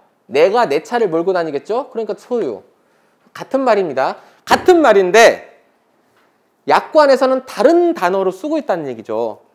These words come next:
대인배상 원에서는 운행으로라는 단어를 쓰고 있고 대인배상 투에서는 소유 사용 관리라는 단어를 쓰고 있기 때문에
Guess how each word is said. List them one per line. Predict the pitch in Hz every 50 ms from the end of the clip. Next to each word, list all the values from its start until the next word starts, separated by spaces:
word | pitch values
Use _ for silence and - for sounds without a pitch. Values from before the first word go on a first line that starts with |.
| _ _
대인배상 | - 175 208 247 262 262 247 226 - 254 240 185 123 117
원에서는 | 143 180 214 233 214 226 214 214 220
운행으로라는 | 214 175 135 139 165 196 220 220 220 214 202 196 190 190 190 185 170 175 180 180
단어를 | 175 - 156 143 160 180 165 170
쓰고 | 160 - 240 240 233 226 202
있고 | 165 143 _ - 240 262 277 277 - - _ _ _ _
대인배상 | - 147 160 185 196 196 180 170 165 180 180 175
투에서는 | - - 262 262 226 226 226 208 202 202
소유 | - - 254 269 262 254
사용 | 240 240 226 220 214 202 208
관리라는 | - 151 147 170 185 180 175 175 175 175
단어를 | - 156 143 156 160 156 160
쓰고 | 160 - 262 247 285 262
있기 | 226 - 196
때문에 | 185 - 233 214 196 190 208 226 202 127 90 - -